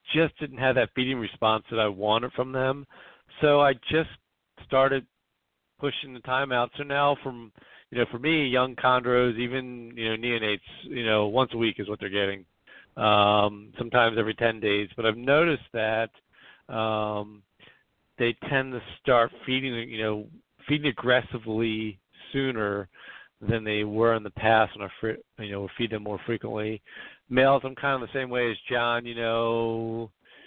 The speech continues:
twelve to twenty meals a year, you know, small, small mice, small adult mice. Um, females,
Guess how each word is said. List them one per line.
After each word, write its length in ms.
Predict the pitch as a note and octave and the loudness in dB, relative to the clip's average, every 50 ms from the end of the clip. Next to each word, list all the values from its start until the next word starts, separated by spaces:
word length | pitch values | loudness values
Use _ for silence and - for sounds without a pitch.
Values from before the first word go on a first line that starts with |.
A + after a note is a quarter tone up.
| - _ _ _ _ _ _ - | -20 _ _ _ _ _ _ 0
twelve 260 | - B2+ B2 A#2+ A2+ | 4 4 4 4 2
to 80 | A#2 | -4
twenty 340 | - - C3 B2+ A#2+ A#2 A#2 | -8 -6 -4 -4 -4 -4 -6
meals 400 | A#2 A2+ A#2 A#2+ A#2 A#2 A2 G2+ | -8 -6 -2 -2 0 -2 -2 -4
a 60 | A2 | -10
year, 640 | A2+ A#2+ C3 C#3 C#3+ C#3 C#3 C3+ C3 B2+ B2+ B2 B2 | -16 -14 -8 -4 0 2 4 4 4 4 4 2 2
you 80 | A#2+ | 0
know, 280 | A2 G#2 G2+ G#2 G#2 G#2 - - - | 0 -2 -2 -2 -4 -6 -8 -12 -6
small, 600 | - A#2+ A#2 A2+ A2+ A2+ A2 A2 G#2+ G#2+ G#2 A2 - - _ _ _ _ _ _ - | -2 0 2 4 4 4 4 4 4 2 0 -4 -12 -20 _ _ _ _ _ _ -8
small 220 | - B2+ A#2+ A2+ A2 | -2 0 2 2 2
mice, 380 | A2 A2+ A2+ A2+ A2+ A2 G#2+ - - | 2 2 4 4 2 0 -2 -6 -8
small 200 | - A2+ A2+ A2 | -6 -4 -2 -2
adult 240 | G#2 A2+ G#2+ G#2+ A#2 | 0 0 0 0 0
mice. 360 | G#2+ G#2+ G#2+ G#2+ G#2+ A2 G#2+ - - - - _ _ _ _ - - - _ _ - | -2 -4 -4 -2 -4 -4 -6 -10 -14 -20 -20 _ _ _ _ -20 -20 -20 _ _ -2
Um, 640 | G#2 G2+ G2+ G#2 G2+ G2 G2+ G2+ G2+ G2 G2+ G2+ - _ _ _ _ _ - - - _ - | 0 2 2 2 2 2 0 -2 -4 -4 -8 -14 -20 _ _ _ _ _ -20 -20 -20 _ 0
females, 460 | C#3+ D3 D3 C#3+ C#3 C#3 C3+ C3+ A#2 | 0 2 4 6 6 6 4 4 2